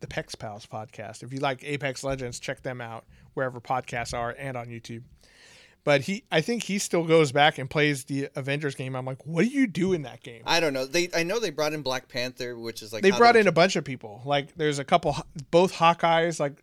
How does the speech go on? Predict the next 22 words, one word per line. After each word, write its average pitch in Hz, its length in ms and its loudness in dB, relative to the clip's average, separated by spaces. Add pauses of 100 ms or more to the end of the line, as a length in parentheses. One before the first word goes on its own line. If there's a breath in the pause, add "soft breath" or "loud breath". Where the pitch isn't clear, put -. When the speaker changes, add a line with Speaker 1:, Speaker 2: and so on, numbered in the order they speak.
Speaker 1:
uh, 143 160 0
female 151 400 -2
Kate 147 260 -4
Bishop 139 420 -6
and 143 300 -6
Clint 143 220 -4
Barton 135 320 0
are 131 80 -2
both 135 280 0
in 135 140 -4
it. 135 100 -4
I 127 120 -4
think, 135 280 -8
I 143 60 -8
think 190 140 -2
Spider-Man 156 540 -4
is 151 60 -10
supposed 156 260 -8
to - 20 -18
be 160 100 -8
in 156 80 -6
it. 156 180 -8